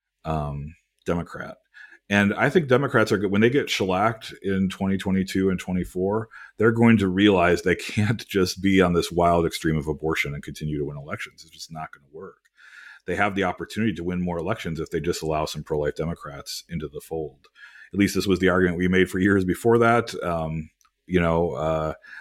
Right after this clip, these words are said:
we're, it's gonna, I mean, eventually it's just gonna be a numbers game, especially as Latinos who are disproportionately pro-life become more powerful and assertive. It, it looks like Latinos, uh, uh, fifty percent of Latinos are gonna vote for Republicans <laughs> in the midterm election.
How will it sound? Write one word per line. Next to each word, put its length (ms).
we're, 180
it's 160
gonna, 300
I 60
mean, 180
eventually 420
it's 60
just 140
gonna 140
be 100
a 60
numbers 460
game, 200
especially 540
as 120
Latinos 580
who 80
are 60
disproportionately 580
pro-life 500
become 380
more 160
powerful 480
and 100
assertive. 320
It, 240
it 60
looks 280
like 200
Latinos, 640
uh, 160
uh, 200
fifty 260
percent 320
of 80
Latinos 460
are 80
gonna 180
vote 260
for 260
Republicans 720
<laughs> 20
in 60
the 60
midterm 300
election. 480